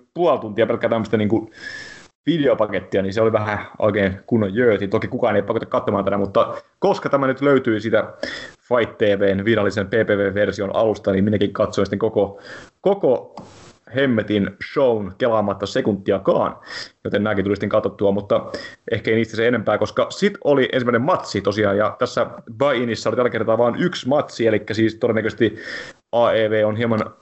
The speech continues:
kuunnellut fanipalautetta ja sitten karsinut matsien määrää näissä pre-showissaan, ja tässähän sitten nähtiin tämä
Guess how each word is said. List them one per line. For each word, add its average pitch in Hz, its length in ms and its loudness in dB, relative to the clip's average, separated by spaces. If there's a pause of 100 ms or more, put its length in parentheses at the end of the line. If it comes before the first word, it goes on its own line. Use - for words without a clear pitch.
(220)
kuunnellut 110 540 0 (260)
fanipalautetta 110 800 0
ja 101 200 2
sitten 101 280 -4
karsinut 98 360 -2
matsien 110 340 -2
määrää 110 320 2
näissä 98 320 -2 (440)
pre-showissaan, 107 840 2
ja 95 220 0 (640)
tässähän 123 320 -2
sitten 160 220 0
nähtiin 139 260 -2
tämä 117 300 0